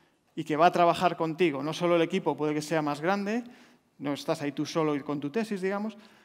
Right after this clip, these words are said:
eh, sino que además hay gente multidisciplinar ayudándote. Hay personas de marketing, hay personas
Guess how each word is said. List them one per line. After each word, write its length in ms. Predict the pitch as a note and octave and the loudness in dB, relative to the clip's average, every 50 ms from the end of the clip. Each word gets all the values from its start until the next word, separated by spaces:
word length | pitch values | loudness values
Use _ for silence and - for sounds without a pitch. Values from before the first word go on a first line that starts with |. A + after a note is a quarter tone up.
| _ _ _ _ _ _ _ _ | _ _ _ _ _ _ _ _
eh, 80 | - E3 | -14 -12
sino 320 | - - F3 E3 D#3 D3 | -6 -4 0 0 0 0
que 60 | D3+ | 0
además 280 | C#3+ D3 D3 E3+ E3+ - | 0 2 2 2 2 2
hay 80 | F#3 | 0
gente 280 | E3 - G3+ F#3 - F3 | 0 0 -2 -2 0 0
multidisciplinar 1040 | F3 G3+ A3+ A3 A#3 G#3 F#3+ F#3 - - G3 F3 D3+ D3+ D3+ D#3 D#3+ E3 F3 F#3+ G3 F#3 E3 - - - _ _ - | 2 2 2 2 2 0 0 0 0 -2 -2 -4 -2 -4 -4 0 0 2 0 0 -2 -6 -12 -16 -20 -20 _ _ -8
ayudándote. 680 | D#3+ D3+ D#3+ D#3 D3+ D3 C3+ B2+ C3+ C3 B2 - B2+ | -6 -2 -2 0 0 0 -2 -4 -8 -12 -12 -10 -8
Hay 120 | C3 C3+ D3 | -8 -8 -8
personas 400 | - D3+ - - F3 F3 E3 D3+ | -10 -12 -8 -6 -4 -4 -2 -2
de 80 | E3 | 0
marketing, 420 | E3 F3+ F3 E3+ - D3 - - C3 | 2 2 0 0 0 -6 -6 -6 -6
hay 120 | C3 C3+ C3 | -6 -6 -6
personas 500 | D#3 C#3+ - - E3 D#3 D#3 D3+ - | -6 -8 -6 -4 -4 -2 -2 -4 -6